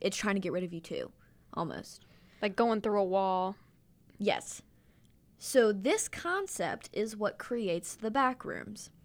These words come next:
Speaker 1: The concept says that it's like the sister of glitching the simulation, right? So it says that in our world, there are also items that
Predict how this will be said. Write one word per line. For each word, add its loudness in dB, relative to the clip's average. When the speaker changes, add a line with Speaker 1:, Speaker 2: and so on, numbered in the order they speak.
Speaker 1:
The -2
concept 0
says -2
that -4
it's -4
like 0
the -6
sister -2
of -4
glitching -4
the -8
simulation, -6
right? -6
So 4
it 2
says 0
that -2
in -4
our 2
world, -8
there 0
are 0
also 0
items -2
that -6